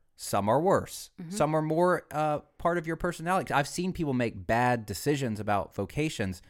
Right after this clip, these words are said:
Speaker 1: knowing they're not gonna work out because they're not, their temperament is wrong,
Speaker 2: Mm-hmm.
Speaker 1: their interests are wrong, their talents are wrong. You know what I mean? Like, if I tried to be, uh, let's say, like, a social worker,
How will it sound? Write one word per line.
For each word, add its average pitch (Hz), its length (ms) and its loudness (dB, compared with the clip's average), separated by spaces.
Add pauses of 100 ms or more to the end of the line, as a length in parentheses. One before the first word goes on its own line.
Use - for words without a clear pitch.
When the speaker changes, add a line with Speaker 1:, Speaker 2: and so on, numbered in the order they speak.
Speaker 1:
knowing 131 460 4
they're 107 100 0
not 107 220 2
gonna 101 140 -4
work 92 240 -2
out 92 220 -2
because 107 300 -4
they're 107 200 0
not, 120 380 0 (460)
their 117 120 0
temperament 147 840 -2
is 143 140 -6
wrong, 139 500 0
Speaker 2:
Mm-hmm. 175 360 -8
Speaker 1:
their 104 260 -4
interests 139 520 -2
are 139 100 2
wrong, 139 220 2
their 95 100 -6
talents 143 600 2
are 139 120 2
wrong. 135 500 0 (340)
You 151 100 -4
know 180 60 4
what 170 80 4
I - 40 2
mean? 165 200 0
Like, 113 200 0 (520)
if - 160 -12
I 180 280 4
tried 135 400 2
to 127 100 -6
be, 107 500 -2 (720)
uh, 107 160 -4
let's 113 160 -6
say, 110 160 0
like, 101 200 -2
a - 40 -20
social 131 400 0
worker, 92 440 -4